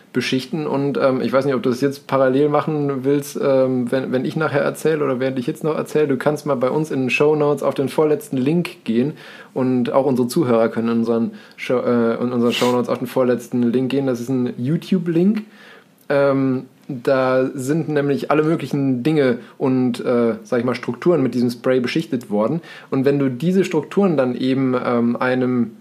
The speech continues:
magnetischen Wechselfeld aussetzt, kann das eben, ähm, dazu führen, dass sich diese Strukturen, sag ich mal, so raupenförmig oder wenn's eine, eine Kugel ist, sag ich mal, auch kugelnd eben fortbewegen einfach.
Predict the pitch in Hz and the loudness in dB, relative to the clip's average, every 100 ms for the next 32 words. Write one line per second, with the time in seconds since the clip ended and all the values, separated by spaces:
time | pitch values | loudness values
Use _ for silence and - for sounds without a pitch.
0 | _ 127 135 135 143 143 139 135 127 120 | _ -2 0 0 0 0 -2 -2 0 0
1 | 170 - 135 - 117 110 - 107 107 107 | 0 0 -2 0 0 0 0 -2 -2 0
2 | 123 - - - - - - 139 160 - | -2 -2 -14 -20 -20 -16 -2 0 0 0
3 | 151 165 160 156 143 139 139 135 139 143 | 0 0 0 0 2 2 2 2 0 -2
4 | - 156 151 139 143 139 143 131 - 139 | 0 0 2 2 0 0 -2 -4 -6 -6
5 | 123 135 120 - 127 - 151 151 143 - | 0 0 0 -2 -6 0 2 2 -2 -16
6 | - 135 131 127 117 117 156 156 151 - | -6 0 2 2 2 4 2 2 -2 2
7 | 151 151 147 151 - 135 123 123 127 120 | 2 4 2 0 -2 -2 2 2 0 2
8 | 123 117 - 123 117 117 113 110 - 110 | 0 -2 -6 -2 0 0 0 -4 -4 -6
9 | 107 175 160 151 151 151 135 127 123 120 | -4 -2 0 0 -2 0 0 0 0 -2
10 | - - 170 160 156 - 135 127 - 143 | -4 -2 2 2 0 -2 -2 -4 2 2
11 | 143 113 95 98 101 101 - 101 | 4 0 0 -2 -6 -8 -8 -10